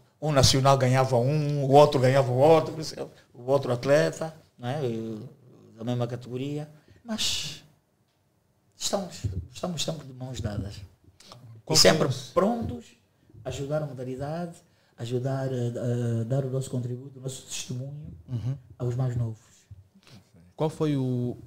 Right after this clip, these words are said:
Speaker 2: o atleta mais difícil que já enfrentou?
Speaker 1: Oh, Luís Fortunato.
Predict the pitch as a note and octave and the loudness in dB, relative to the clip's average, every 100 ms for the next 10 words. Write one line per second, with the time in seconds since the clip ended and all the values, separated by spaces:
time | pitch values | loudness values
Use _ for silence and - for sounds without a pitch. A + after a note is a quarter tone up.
0 | - A#2+ A#2+ A#2+ A#2 A#2 C3 C3 B2+ A2+ | -20 -18 -14 -6 -4 -2 -2 -2 -2 -6
1 | A#2 A#2+ A#2+ A#2 A2+ - - - B2 A#2 | -4 -4 -4 -4 -4 -4 -4 -4 -4 -6
2 | - A#2+ - A2+ A#2 A#2 A2+ - A2+ A2 | -4 -2 -2 -4 -4 -4 -4 -8 -8 -8
3 | - _ _ _ _ _ _ _ - - | -10 _ _ _ _ _ _ _ -18 -18
4 | - _ - - - G#2+ G#2+ C3+ E3+ - | -20 _ -20 -20 -20 -18 -8 -2 0 0
5 | B2+ B2 B2 C3 A#2+ | -2 -4 -6 -6 -8